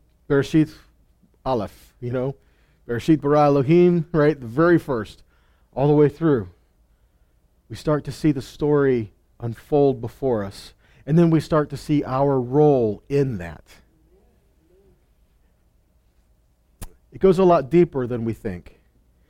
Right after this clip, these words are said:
And all these things that happened back then are not just stories, guys. These are things that are revealing the heart of Yah for his people and revealing the work that he is establishing in our midst. Amen?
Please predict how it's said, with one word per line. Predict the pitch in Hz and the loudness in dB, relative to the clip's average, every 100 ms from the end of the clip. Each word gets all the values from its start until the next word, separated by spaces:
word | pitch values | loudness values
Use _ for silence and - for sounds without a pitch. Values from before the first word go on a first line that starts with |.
| _ | _
And | 135 | 0
all | 156 220 | 4 4
these | 220 - | 4 2
things | 214 196 | 2 4
that | 185 | 2
happened | 160 190 - 185 | 0 0 2 2
back | 185 185 | 2 0
then | 170 208 208 202 - _ _ _ | 2 4 4 0 -6 _ _ _
are | 156 | 0
not | 165 175 | 2 2
just | 160 160 | 0 -2
stories, | - 170 156 135 123 | -2 0 2 2 -2
guys. | - 131 139 135 - - _ _ _ _ _ _ | -2 2 2 0 -4 -20 _ _ _ _ _ _
These | 143 147 | -2 0
are | 151 | 0
things | - 180 175 160 | 2 4 4 4
that | 151 156 | 2 2
are | |
revealing | 147 139 165 156 147 | 2 2 4 4 2
the | 135 | -2
heart | - 165 170 - | 0 2 2 0
of | 123 | -6
Yah | 135 147 | 0 0
for | 147 135 | 0 -4
his | 123 | -8
people | - 196 202 208 196 - _ - | -6 0 0 4 2 0 _ -4
and | 147 | 0
revealing | 147 147 160 156 | 0 2 2 2
the | 139 | 2
work | 139 131 165 175 - | 0 2 2 2 0
that | 131 | -2
he | 143 | -2
is | |
establishing | 123 - 147 147 143 151 | -4 -6 -4 -2 -4 -4
in | 139 | -2
our | 131 | -2
midst. | 127 113 - - | -4 -8 -10 -12
Amen? | 107 117 208 262 | -6 0 0 -2